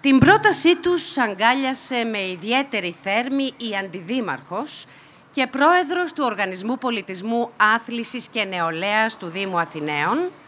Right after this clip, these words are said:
κυρία Παναγιώτα Ψαράκη. Στήριξε πολύπλευρα όλη τη διοργάνωση. Καθοριστική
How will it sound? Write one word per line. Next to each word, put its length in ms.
κυρία 480
Παναγιώτα 880
Ψαράκη. 600
Στήριξε 600
πολύπλευρα 960
όλη 300
τη 100
διοργάνωση. 800
Καθοριστική 680